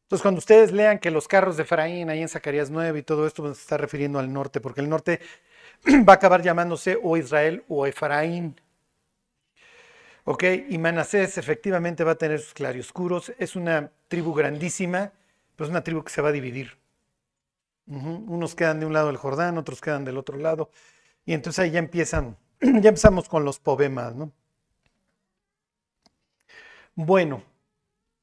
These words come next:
Entonces, pues, mis queridos, el amor no hace mal al prójimo y ese es el cumplimiento del amor.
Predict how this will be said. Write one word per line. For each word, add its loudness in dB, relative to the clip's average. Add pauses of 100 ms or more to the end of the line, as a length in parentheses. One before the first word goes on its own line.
(540)
Entonces, 2
pues, 2
mis -2
queridos, 0 (3000)
el 4
amor 4
no 2
hace 0
mal 0
al -2
prójimo -4
y -6
ese -10
es -16
el -18
cumplimiento -10
del -10
amor. -14